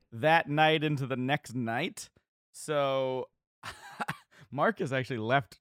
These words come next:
like, right at the beginning of my set because he's like, "I gotta get back to New York," and he drove. And I had a hotel, even though I normally don't get a hotel when I'm up in Massachusetts 'cause I usually, like, visit my mom, which I did get to do. I got to see family on my way up, which was nice.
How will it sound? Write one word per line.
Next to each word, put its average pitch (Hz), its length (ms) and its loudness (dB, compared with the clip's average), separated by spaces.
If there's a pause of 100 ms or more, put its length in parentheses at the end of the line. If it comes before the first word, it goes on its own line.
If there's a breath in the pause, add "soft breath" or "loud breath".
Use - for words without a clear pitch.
like, 113 200 -2 (440)
right 123 180 0
at - 80 -10
the 120 80 -6
beginning 110 340 -4
of 104 60 -4
my 98 220 -6
set 104 300 -2
because 101 220 -10
he's 85 80 -14
like, 87 140 -8
"I 92 120 -6
gotta 98 140 -8
get 95 140 -10
back 92 220 -8
to - 80 -20
New 92 80 -14
York," 101 280 -6
and 92 80 -16
he 92 60 -12
drove. 95 460 -8 (480)
And 131 100 -6
I 170 140 4
had 180 100 2
a 131 100 4
hotel, 139 760 2
even 185 200 -4
though 151 140 4
I 135 60 4
normally 214 300 2
don't 135 200 0
get 131 100 0
a 113 60 0
hotel 113 380 -2
when 107 100 -2
I'm 104 100 -6
up 104 160 -8
in 101 60 -6
Massachusetts 101 580 -8
'cause 101 120 -10
I 98 80 -6
usually, 98 340 -8
like, 92 160 -8
visit 95 220 -12
my 90 100 -10
mom, 123 320 -2
which 117 160 -6
I 139 60 -2
did 151 260 2
get 143 160 -8
to 107 80 -18
do. 151 240 -6
I 113 40 -6
got 107 160 -10
to 107 60 -16
see 113 160 -14
family 123 380 -10
on 90 100 -10
my 92 120 -10
way 92 180 -12
up, 110 180 -12
which - 140 -20
was 87 120 -16
nice. 85 280 -16